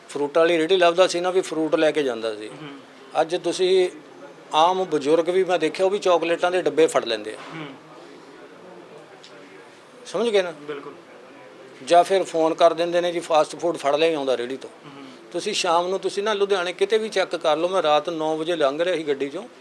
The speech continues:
Speaker 2: ਜੀ।
Speaker 1: ਇੱਕ ਭੋਰਾ ਕੁ ਦੁਕਾਨ ਉੱਥੇ ਫਾਸਟ ਫੂਡ ਵਾਲੀ ਤੇ ਇੰਨਾ ਰਸ਼ ਹੋਇਆ ਪਿਆ,
Speaker 2: ਹੂੰ।
Speaker 1: ਉਹਦੇ ਪਿੱਛੇ ਤਿੰਨ ਫਰੂਟਾਂ ਵਾਲੀਆਂ ਦੁਕਾਨਾਂ ਖਾਲੀ ਪਈਆਂ।
Speaker 2: ਜੀ।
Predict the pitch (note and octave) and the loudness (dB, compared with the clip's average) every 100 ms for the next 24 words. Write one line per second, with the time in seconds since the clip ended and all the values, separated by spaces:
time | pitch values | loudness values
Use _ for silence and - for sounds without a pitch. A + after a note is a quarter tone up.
0 | D3+ C#3+ C3+ - - - - - - - | -20 -18 -18 -20 -20 -20 -20 -20 -20 -20
1 | - - - - G3+ G#3 G#3 F3+ D#3+ F#3+ | -20 -20 -16 -4 -2 -2 2 4 6 4
2 | F#3+ E3 D#3 E3 F#3+ - C3 - C#3+ D#3+ | 2 0 0 0 0 0 -2 4 4 4
3 | - F#3+ F#3 F#3 F#3 F#3 F3 G3 D3 B2+ | 0 -2 0 0 0 -4 -2 -2 0 0
4 | D#3 G#3 F3 C3+ - G#2 - - D3+ D3+ | 0 0 0 0 -2 -10 -12 -18 -16 -16
5 | C3+ - - F3+ G#3 G#3 G3 G3+ - F3+ | -16 -20 -8 0 0 0 -2 -2 -2 -2
6 | F#3 F#3 E3+ F3+ F3+ F#3 E3 D#3+ D#3+ D#3 | -2 -2 -2 -2 -2 0 -2 0 -2 0
7 | F3+ - D#3 D3+ D#3+ A#2+ G2+ - - C#3 | -4 -2 -4 -2 -4 -6 -10 -18 -20 -20
8 | C3+ | -20